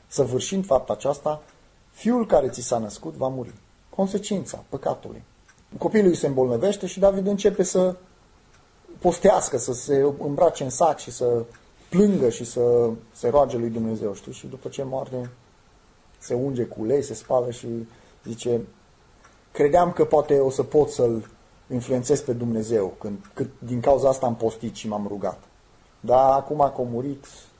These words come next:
eu o să-l vă-, o să mă duc la el, nu el mai vine la mine." Consecința inevitabilă, inevitabilă, orice ar fi făcut el. Se zice că, uh, un om mergea printr-o, cu mașina printr-o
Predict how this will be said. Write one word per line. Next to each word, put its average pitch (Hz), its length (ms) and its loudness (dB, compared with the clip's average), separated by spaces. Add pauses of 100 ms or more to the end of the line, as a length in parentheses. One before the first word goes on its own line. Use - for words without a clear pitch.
eu 151 180 6
o 117 40 2
să-l 107 200 -2
vă-, 104 240 -4
o 113 60 0
să 110 180 -4
mă 110 120 -4
duc 110 200 -10
la 104 160 0
el, 101 140 -4
nu 117 140 -6
el 107 160 -2
mai 101 180 -8
vine 101 240 -12
la - 160 -14
mine." 64 220 -16 (960)
Consecința 185 840 4
inevitabilă, 143 920 2 (480)
inevitabilă, 110 600 -2
orice 165 200 4
ar 135 60 4
fi - 140 -8
făcut 117 440 -8
el. 104 220 -4 (1200)
Se - 120 -2
zice 202 320 2
că, 170 280 6 (280)
uh, 151 220 2
un 190 140 6
om 208 280 6 (240)
mergea 190 260 4
printr-o, 151 680 2 (640)
cu - 80 -8
mașina 160 420 2
printr-o 143 540 -4